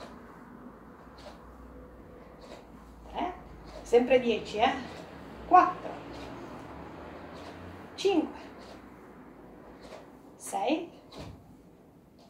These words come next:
Sette. Otto. Nove. Dieci. Perfetto. Vediamo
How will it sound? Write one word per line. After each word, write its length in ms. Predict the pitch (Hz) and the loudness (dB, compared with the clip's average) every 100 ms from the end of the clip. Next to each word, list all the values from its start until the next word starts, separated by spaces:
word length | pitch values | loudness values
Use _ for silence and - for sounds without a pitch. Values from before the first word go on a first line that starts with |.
| - - - - - - | -20 -20 -20 -20 -20 -16
Sette. 580 | - 320 302 - - - - - - - - _ _ - - - _ _ - - - - - - - - - | 4 8 8 4 -10 -14 -14 -16 -18 -20 -20 _ _ -20 -20 -20 _ _ -20 -20 -20 -20 -20 -20 -20 -18 -8
Otto. 600 | - - - 339 370 - - - _ - - - - - _ _ - - - - - - _ _ - | -8 -6 6 8 8 4 -14 -20 _ -20 -20 -20 -20 -20 _ _ -20 -20 -20 -20 -20 -20 _ _ 2
Nove. 500 | 202 320 392 392 - - - - - _ - - _ _ _ _ - - - - - _ _ _ | 8 10 10 6 -4 -16 -18 -18 -20 _ -20 -20 _ _ _ _ -20 -20 -20 -20 -20 _ _ _
Dieci. 640 | - 202 294 370 - - - - - _ _ _ _ _ _ _ _ - - | -10 2 4 4 2 -8 -12 -20 -20 _ _ _ _ _ _ _ _ -20 -6
Perfetto. 880 | - 359 277 233 - - - - - - - - | 6 8 8 6 2 -6 -8 -10 -16 -16 -14 2
Vediamo 540 | 311 370 220 - - | 6 6 4 -2 -6